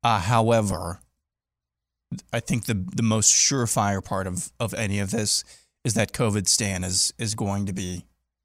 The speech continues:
is going to win out at the end of the day. I, I refuse again to let myself believe that any form of sanity, either for the right or wrong reasons, will return to any of these people.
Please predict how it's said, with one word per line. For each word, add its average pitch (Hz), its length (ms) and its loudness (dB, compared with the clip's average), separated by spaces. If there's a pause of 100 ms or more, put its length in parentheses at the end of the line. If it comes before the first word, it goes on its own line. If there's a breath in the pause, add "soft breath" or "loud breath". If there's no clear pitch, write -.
(100)
is 120 80 0
going 107 240 0
to 98 80 -2
win 98 200 -2
out 80 360 -6
at 101 140 -8
the 98 120 -8
end 87 120 -10
of 85 60 -12
the 85 60 -8
day. 80 340 -8 (1400)
I, 113 140 2
I 117 80 0
refuse 117 760 2
again 107 480 0
to 113 80 -2
let 104 160 -2
myself 107 420 0
believe 107 420 0
that 104 120 0
any 104 140 0
form 117 360 -2
of 107 120 -2
sanity, 113 580 0 (640)
either 127 180 4
for 113 80 0
the 110 100 0
right 113 220 2
or 110 120 0
wrong 113 560 2
reasons, 113 640 2
will 110 220 0
return 107 540 -2
to 113 120 -6
any 110 180 -2
of 104 80 -2
these 120 180 0
people. 123 520 -4